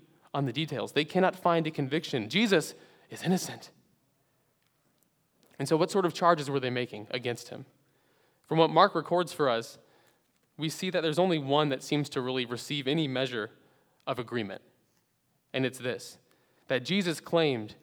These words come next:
he would destroy the temple. Verse fifty-nine,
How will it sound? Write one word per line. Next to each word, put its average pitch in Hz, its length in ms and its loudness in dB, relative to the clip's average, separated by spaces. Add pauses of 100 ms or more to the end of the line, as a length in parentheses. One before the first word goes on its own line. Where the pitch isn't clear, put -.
he 170 220 -6
would 139 160 -4
destroy 117 680 -4 (440)
the 120 80 -6
temple. - 440 -8 (1500)
Verse 127 240 -4
fifty-nine, 120 1300 -8